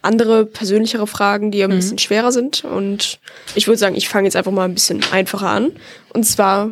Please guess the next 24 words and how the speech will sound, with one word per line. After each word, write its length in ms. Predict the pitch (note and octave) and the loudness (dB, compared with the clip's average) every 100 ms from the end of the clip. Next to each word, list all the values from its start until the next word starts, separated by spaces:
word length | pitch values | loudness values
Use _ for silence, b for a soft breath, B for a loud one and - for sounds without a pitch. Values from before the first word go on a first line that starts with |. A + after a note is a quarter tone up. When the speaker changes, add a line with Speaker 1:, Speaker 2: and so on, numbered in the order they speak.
| A3+ | -6
Speaker 1:
mit 100 | A#3+ | -4
einer 160 | F#3+ | -2
Frage 300 | F#3 G3 G3 | -2 -2 0
über 80 | G3+ | 0
Ihre 180 | G#3+ A#3+ | 0 0
Schulzeit. 720 | - D#4+ - F#3+ G3+ - - b b b b | 0 0 0 -2 -2 -6 -10 b b b b
Wie 140 | G#3+ | 0
war 140 | B3 | 2
die 60 | A3+ | 2
denn 160 | G#3 G3+ | 0 -2
so? 180 | G3 | 0
Wie 120 | G3+ F#3 | 0 2
würden 200 | G#3 G3 | 2 2
Sie 100 | G3+ | -2
sich 160 | G3 | -2
da 100 | G3+ | -2
so 300 | F#3 F3+ F#3+ - | -2 -2 -4 -4
selbst 680 | - G3+ G3 - - - | 2 2 2 0 -2 0
einschätzen, 580 | G3 G3+ G3+ G#3 - - | 0 2 0 -2 -6 -4
so 220 | F#3 G3+ | -2 -2
in 240 | F#3 F3+ F#3+ _ | -2 -4 -12 _
drei, 200 | - D3+ | -8 -6
vier 180 | F#3 F3+ | -4 -4
Worten? 320 | G2+ - - | -6 -6 -10